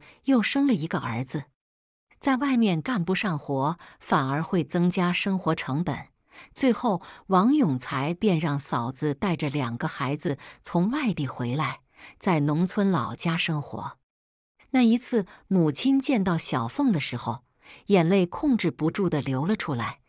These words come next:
虽然看上去小凤人长高了，但实在是瘦，是属于那种瘦得可怜的样子，而且头发很稀松，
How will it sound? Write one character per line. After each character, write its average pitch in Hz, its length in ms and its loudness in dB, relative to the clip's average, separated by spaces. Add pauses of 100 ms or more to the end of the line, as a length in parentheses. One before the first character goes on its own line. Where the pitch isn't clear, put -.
(260)
虽 208 180 6
然 170 180 2
看 175 240 -2
上 156 220 -2
去 143 260 -2 (180)
小 131 320 0
凤 180 220 2
人 147 220 0
长 113 240 -2
高 202 260 0
了， 185 200 -4 (500)
但 262 180 2
实 226 220 0
在 285 180 -2
是 233 160 -4
瘦， 208 340 -4 (360)
是 - 180 0
属 160 240 0
于 151 140 2
那 190 180 4
种 127 260 -2
瘦 - 280 0
得 160 100 -2
可 - 260 -6
怜 127 220 -2
的 220 120 0
样 226 280 0
子， - 220 -8 (600)
而 254 140 4
且 185 200 2
头 165 280 0
发 226 140 -4
很 135 320 -4
稀 208 240 -2
松， 262 320 -2